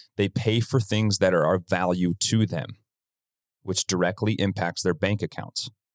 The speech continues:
The abundance of data has created a distorted reality on the economics of transactions. So us as humans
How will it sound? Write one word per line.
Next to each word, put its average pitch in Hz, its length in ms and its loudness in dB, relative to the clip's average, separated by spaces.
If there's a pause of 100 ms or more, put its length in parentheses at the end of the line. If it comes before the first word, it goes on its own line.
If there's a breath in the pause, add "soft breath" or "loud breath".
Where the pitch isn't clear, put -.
(520 loud breath)
The 101 120 2
abundance 101 420 2
of 113 100 -4
data 98 260 4
has 90 140 -2
created 90 440 -2
a - 20 -8
distorted 104 480 0
reality 104 500 0
on 76 120 -2
the - 140 -6
economics 85 560 -2
of 80 100 -6
transactions. 85 920 -4 (1200 loud breath)
So 101 380 4
us 107 220 2
as 110 120 2
humans 101 560 2